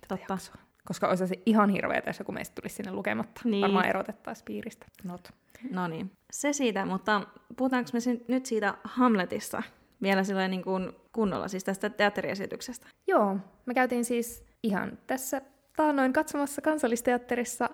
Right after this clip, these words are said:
Speaker 1: tota, näytelmä nimeltä Hamlet, joka on siis Samuli Reunasen ohjaama ja Aina Bergruutin sovittama, ähm, teatterikappale Hamlet-näytelmästä. Ja tässä on siis, tota, tää oli tämmönen,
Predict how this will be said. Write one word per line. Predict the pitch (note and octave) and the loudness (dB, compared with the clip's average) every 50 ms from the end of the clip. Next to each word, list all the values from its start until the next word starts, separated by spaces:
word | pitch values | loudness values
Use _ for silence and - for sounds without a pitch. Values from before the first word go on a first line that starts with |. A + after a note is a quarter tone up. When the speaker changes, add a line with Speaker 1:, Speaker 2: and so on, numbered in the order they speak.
| - _ _ _ _ _ | -6 _ _ _ _ _
Speaker 1:
tota, | - A3+ G#3+ A3 - A3 A3 A3 G#3+ A3 A3 A3 G#3 - - - _ _ - | -8 -8 -6 -4 -2 -2 0 0 0 0 0 0 -2 -4 -12 -20 _ _ -2
näytelmä | A#3+ A#3 A#3 A3+ G#3 G3 G3 | 0 0 2 2 0 0 0
nimeltä | G3 G3 G3+ G3 G#3 G3 - | 0 0 0 -2 -4 -4 -2
Hamlet, | E4 F4+ F4 D#4+ D4+ D4 D4 C#4+ C#4+ - - - _ | -2 0 0 0 2 2 2 2 0 -6 -16 -8 _
joka | A#3 A3+ A3+ G#3 | -2 -2 0 0
on | G3+ | -2
siis | G3 - G3+ G3+ F3+ - - _ - | -2 -2 -4 -4 -4 -6 -12 _ -20
Samuli | - - - A3 G#3+ G3+ F#3+ F#3+ | -12 -8 -4 -2 -2 0 0 -2
Reunasen | F#3+ G3 F#3+ F#3+ G3+ G#3 - A3 G#3 G#3+ G#3+ - _ _ _ _ _ - | 0 0 -2 -2 -2 -4 -6 -6 -8 -8 -8 -12 _ _ _ _ _ 2
ohjaama | D4 D4 C#4+ C4+ B3+ B3 A#3 A#3 A3+ A3 A3+ A3+ A3 - - _ _ _ - | 2 4 4 4 4 6 6 6 6 6 4 2 0 -6 -16 _ _ _ -4
ja | G3 G3 F#3+ F#3+ - - - | 0 0 0 0 -2 -4 -2
Aina | - G3 G3 G3 G3+ | -2 0 0 0 -2
Bergruutin | F#3+ G#3+ G#3 F#3+ G3 G3+ G#3 G#3+ - G#3+ G#3+ G#3 - - _ _ _ - | -2 -2 -2 -2 -2 -2 -4 -4 -4 -4 -6 -6 -8 -10 _ _ _ -18
sovittama, | - - - G3 F#3+ F#3+ F#3+ - _ - B3 C4+ D4+ D4+ D4+ - _ _ _ - | -12 -8 -8 -6 -6 -6 -10 -10 _ -6 -4 -4 -4 -6 -8 -12 _ _ _ -10
ähm, | B3+ B3 A#3+ A#3+ A#3 A#3 A#3 A#3 - - - _ _ | -6 -4 -4 -2 -2 -4 -6 -8 -12 -20 -20 _ _
teatterikappale | - A#3+ G3+ F#3+ - - G3+ G#3 - D#4 - - - G#3+ G#3 G#3+ G#3 - _ _ _ _ - | -8 -8 -8 -8 -8 -10 -6 -4 -4 -4 -2 -2 -2 -2 0 -2 -4 -6 _ _ _ _ -2
Hamlet-näytelmästä. | A3+ G#3 G3+ G3 G3+ G3+ - - - - F3 E3 E3 - B3 C4+ - - - - - - _ _ _ _ _ | -2 0 0 0 -2 -4 -6 -12 -12 -10 -10 -10 -10 -10 -12 -12 -12 -14 -14 -16 -18 -20 _ _ _ _ _
Ja | F#3+ | -4
tässä | - F#3+ F#3 - - F#3 | -2 -2 -2 -2 -2 -4
on | F3+ | -4
siis, | F3+ F#3 F3 F3+ F3 | -4 -4 -6 -6 -6
tota, | - F#3+ F3+ F3+ F3+ F3+ F3 F3 E3+ E3 - - _ _ _ _ - F#3+ | -6 -8 -6 -4 -2 -2 -2 -2 -4 -6 -10 -16 _ _ _ _ -8 -4
tää | - G3 | -2 -2
oli | F#3+ | 0
tämmönen, | F#3+ F#3+ F#3 F#3 F#3 F#3 F#3 F#3 F3+ - - | 0 0 0 0 -2 -2 -2 -4 -4 -6 -10